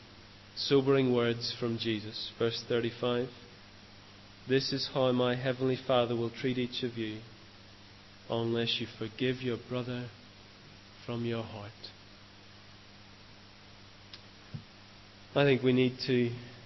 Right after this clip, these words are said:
take three things on board from what Jesus teaches here. Firstly, we need to be careful about demanding our rights.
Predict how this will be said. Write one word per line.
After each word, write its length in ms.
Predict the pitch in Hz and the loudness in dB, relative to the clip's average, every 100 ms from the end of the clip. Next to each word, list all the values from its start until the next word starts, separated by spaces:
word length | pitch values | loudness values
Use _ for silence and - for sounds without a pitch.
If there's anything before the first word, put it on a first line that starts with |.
| - - - | -20 -20 -2
take 180 | 131 120 - | -2 -2 0
three 180 | 135 127 | 2 2
things 320 | 135 127 123 | 2 0 2
on 200 | 123 120 | 2 2
board 260 | 127 123 123 - - - - | 2 2 0 -8 -14 -20 -8
from 160 | - 127 | -2 0
what 220 | 127 131 | 0 0
Jesus 340 | - 123 120 120 | -2 -2 -2 -4
teaches 320 | 127 120 117 - | -4 -4 -8 -4
here. 220 | 127 139 156 - - - - - - - - - - - - - - - - - - | -2 -4 -8 -18 -20 -20 -20 -20 -20 -20 -20 -20 -20 -16 -16 -16 -20 -20 -20 -16 6
Firstly, 480 | 156 151 160 151 170 - - - - - - - - - - - - - - - - - - - - - - - | 6 6 4 4 2 -10 -18 -20 -20 -20 -20 -20 -20 -20 -20 -20 -20 -20 -20 -14 -12 -12 -16 -18 -20 -20 -20 -4
we 200 | 139 160 | 4 8
need 200 | 175 160 | 8 8
to 80 | 160 | 4
be 140 | 139 127 | 2 0
careful 560 | - 131 120 - 113 139 - - - - - - - - - - - - | 2 2 2 -4 -10 -12 -18 -20 -20 -20 -20 -20 -20 -20 -20 -20 -20 -6
about 260 | 131 127 120 | -2 0 0
demanding 480 | 127 117 120 120 120 | 0 0 0 0 0
our 180 | 113 113 | -2 -2
rights. 540 | 107 110 110 - - | -6 -8 -12 -14 -14